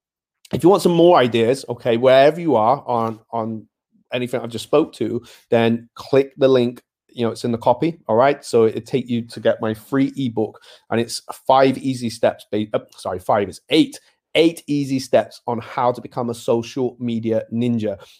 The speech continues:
And this is for everything I just talked about. It's about raising your personal brand, raising your profile,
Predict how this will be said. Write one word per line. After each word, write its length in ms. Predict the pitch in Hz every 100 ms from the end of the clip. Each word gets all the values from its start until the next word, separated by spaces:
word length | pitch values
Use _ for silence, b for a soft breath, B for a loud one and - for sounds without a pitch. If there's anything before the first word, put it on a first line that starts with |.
| B
And 120 | 127
this 120 | 139
is 80 | -
for 140 | - - -
everything 380 | 156 151 151
I 60 | 123
just 200 | 123 -
talked 220 | 127 -
about. 240 | 117 98 -
It's 120 | 120
about 280 | - 123 107
raising 440 | 113 123 147 139 123
your 100 | 117
personal 440 | 117 123 107 110
brand, 400 | - 113 110 110
raising 380 | 120 135 120 117
your 100 | 113
profile, 720 | 107 - 120 113 113 110 107